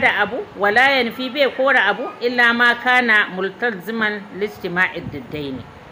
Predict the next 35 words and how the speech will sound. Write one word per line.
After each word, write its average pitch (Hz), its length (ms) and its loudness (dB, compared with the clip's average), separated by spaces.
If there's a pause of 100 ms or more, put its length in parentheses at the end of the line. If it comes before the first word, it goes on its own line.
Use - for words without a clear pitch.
(600)
Sai 254 240 2
wanda 262 320 2
ya 214 80 0
kasance 208 560 -4
yana 185 400 0
lazimtar 180 560 -6
da 147 160 -4
a - 20 -12
samu 151 380 -8
kishiyoyi 208 640 -2
biyu 233 240 -10
ko 254 160 -4
a 175 80 -10
samu 170 320 -6
naƙidai 139 480 -12
biyu. 131 240 -14 (960)
Sai 233 160 4
ya 208 80 2
fassara 202 320 2
mamu 196 240 -2
yanda 180 240 -2
naƙidai 147 480 -6
ni, 160 160 -8
ah, 143 400 -2
diddaini 175 480 -4
suke. 170 320 -10 (1040)
Ainihin 262 720 2 (760)
diddaini 262 460 0
din 294 200 0
nan 254 160 2
na 254 100 4
farko 254 560 0 (100)
sai 254 280 2
ya 247 80 2
ce, 226 360 -2